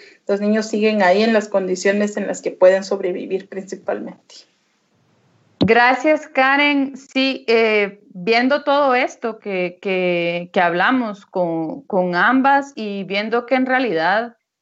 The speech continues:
Speaker 2: todo este sistema no está pensado, eh, priorizando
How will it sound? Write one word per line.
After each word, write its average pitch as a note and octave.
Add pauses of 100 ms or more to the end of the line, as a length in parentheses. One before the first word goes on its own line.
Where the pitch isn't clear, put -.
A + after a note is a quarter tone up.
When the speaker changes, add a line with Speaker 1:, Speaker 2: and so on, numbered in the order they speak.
(340)
Speaker 2:
todo C4+
este C#4+
sistema A3+
no G3+
está A#3+
pensado, G#3+ (440)
eh, E3
priorizando G3+